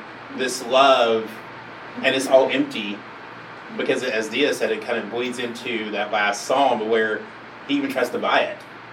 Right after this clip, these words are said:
and he can't get it. I, I mean, and so it's, it's almost like he,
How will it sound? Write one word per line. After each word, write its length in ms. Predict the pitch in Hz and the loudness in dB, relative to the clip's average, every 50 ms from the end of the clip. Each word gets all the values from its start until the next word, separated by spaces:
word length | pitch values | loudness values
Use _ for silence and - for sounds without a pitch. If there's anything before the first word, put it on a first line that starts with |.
| - - - 117 - | -18 -16 -16 -10 -4
and 100 | 123 120 | -4 -2
he 80 | 120 120 | -2 -2
can't 280 | 110 - 117 107 101 - | -4 -2 -4 -4 -4 0
get 140 | 120 110 98 | 0 0 0
it. 40 | - - - - | 0 -10 -6 -2
I, 140 | 104 107 110 | 0 2 2
I 60 | 110 | 2
mean, 200 | 120 123 120 117 | 0 0 0 0
and 140 | 113 117 113 | -2 -2 0
so 160 | - 135 123 | 0 2 4
it's, 320 | 120 120 120 - - - - - - - - - - - - - - | 4 2 0 -4 -8 -10 -10 -14 -16 -16 -16 -16 -16 -16 -16 -12 -10
it's 100 | - - | 2 4
almost 220 | 156 151 147 143 | 6 6 6 4
like 120 | 143 123 - | 2 -2 -2
he, 380 | - - 139 131 131 131 - | -4 -8 -6 -4 -4 -4 -6